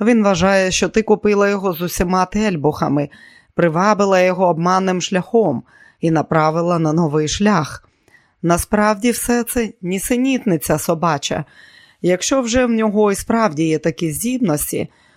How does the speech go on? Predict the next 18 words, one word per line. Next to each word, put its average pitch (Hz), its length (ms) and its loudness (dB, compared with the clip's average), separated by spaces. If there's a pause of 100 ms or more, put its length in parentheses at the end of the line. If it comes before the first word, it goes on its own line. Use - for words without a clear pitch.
(140)
то 175 120 0
ніхто 196 520 -2
і 277 100 4
ніщо 254 440 0
не 165 160 0
могло 170 380 0
б 139 40 -10
зрештою 190 600 -2
перешкодити 165 800 -2
їх 147 320 -4
реалізації. 170 960 -4 (760)
Але 196 280 4
тепер 190 500 -2 (380)
він 170 260 0
знову 208 400 0
зайнятий 160 600 -2
творчим 147 600 -4 (360)
творенням. 143 680 0